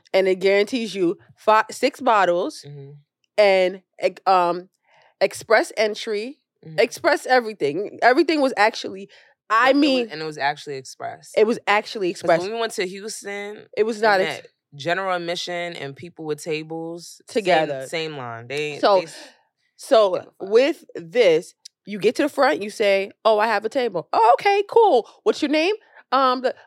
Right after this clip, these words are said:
Speaker 1: "Okay, how, are you people here? Okay, cool, whatever. Thank you for coming. Have a great day. Happy New Year's." And, um, you right this way. You go through, everybody's, everybody's saying, "Happy New Year's. Are you, are you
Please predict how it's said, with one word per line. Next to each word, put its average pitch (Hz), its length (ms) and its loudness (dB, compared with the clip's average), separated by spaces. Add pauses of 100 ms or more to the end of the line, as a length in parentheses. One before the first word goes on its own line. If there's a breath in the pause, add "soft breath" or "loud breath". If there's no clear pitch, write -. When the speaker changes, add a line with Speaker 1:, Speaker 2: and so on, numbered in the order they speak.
(120)
Speaker 1:
"Okay, 294 320 2
how, 285 240 2
are 214 80 4
you 247 80 0
people 302 240 -2
here? 370 220 0 (160)
Okay, 330 400 -2
cool, 262 260 -2
whatever. 226 320 0 (300 soft breath)
Thank 302 180 0
you 285 60 -6
for 262 160 -4
coming. 262 300 -4
Have 240 180 -8
a 208 60 -10
great 220 260 -4
day. 226 80 -2
Happy 220 300 -8
New 226 120 -8
Year's." 262 400 -4
And, 208 240 -10 (380 soft breath)
um, 202 260 -10 (140)
you 160 100 -14
right 202 220 0
this 262 180 -10
way. 165 300 -12 (580)
You 190 100 -10
go 214 220 2
through, 320 320 0 (360 soft breath)
everybody's, 233 440 4 (280 soft breath)
everybody's 269 560 4
saying, 277 200 -2
"Happy 320 280 -4
New 320 280 0
Year's. 339 280 -4
Are 240 100 -6
you, 277 260 0 (200 loud breath)
are 240 60 -10
you 226 160 -10